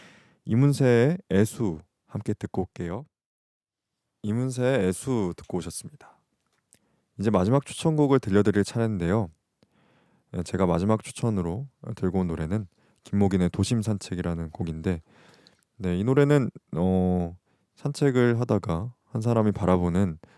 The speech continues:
구체적인 풍경에 대해서 되게 잠잠하고 또 어, 지그시 얘기해 주는 것 같은 그런 노래인데요. 제가 산책을 좋아한다고 얘기를 했던 것 같은데, 제가 이 노래를 틀고 있-,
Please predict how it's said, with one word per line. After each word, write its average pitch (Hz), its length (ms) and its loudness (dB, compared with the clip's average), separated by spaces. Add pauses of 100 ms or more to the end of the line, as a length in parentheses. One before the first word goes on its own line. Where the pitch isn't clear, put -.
(140)
구체적인 95 420 2
풍경에 131 400 4
대해서 82 500 -4 (840)
되게 82 440 -6 (500)
잠잠하고 95 720 2 (340)
또 85 500 0 (640)
어, 87 260 -6
지그시 104 640 2 (160)
얘기해 104 260 2
주는 104 240 0
것 92 140 0
같은 90 340 -4
그런 98 240 0
노래인데요. 85 520 -2 (400)
제가 110 320 4
산책을 127 720 2 (280)
좋아한다고 92 840 0 (420)
얘기를 90 600 2 (280)
했던 117 220 0
것 104 80 0
같은데, 90 540 -4 (640)
제가 - 160 -2
이 98 80 2
노래를 127 340 6
틀고 147 380 2
있-, 113 140 -2